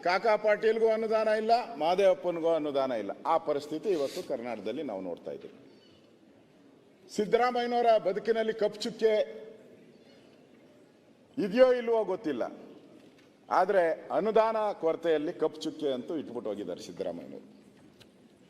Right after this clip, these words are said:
ಇವತ್ತು ನಾವೇನು ಗ್ಯಾರಂಟಿ ಕೊಡಬೇಡ್ರಿ ಅಂತ ಏನ್ ಹೇಳಿಲ್ಲ. ಐದು ಇದ್ದೀರಾ, ಇನ್ನೊಂದು ಐವತ್ತು ಸೇರಿಸ್ಕೊಳ್ಳಿ, ನಮ್ಗೇನು ಬೇಜಾರಿಲ್ಲ,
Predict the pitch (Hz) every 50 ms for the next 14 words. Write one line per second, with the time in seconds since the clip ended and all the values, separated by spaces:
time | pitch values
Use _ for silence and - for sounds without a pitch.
0 | - - - 170 202 247 233 - 233 233 226 233 226 220 - - - - - -
1 | - - - - - - 131 160 196 208 220 226 220 208 175 143 160 175 190 202
2 | 196 185 - 202 196 202 196 180 160 - - - - - - - - - - -
3 | - - - - - - - 175 202 240 247 254 254 247 240 233 220 214 - 208
4 | 180 170 165 165 151 123 135 151 151 143 123 101 85 - - - - - - -
5 | - - - - - - - - - - - - - - - 135 185 220 233 214
6 | 214 220 180 160 220 214 226 226 233 - 151 151 165 180 196 190 185 170 175 185
7 | 202 196 196 185 - 202 180 165 - - - 131 101 92 107 135 151 160 143 165
8 | 196 220 214 190 165 135 104 - - 139 160 156 151 156 147 131 127 127 135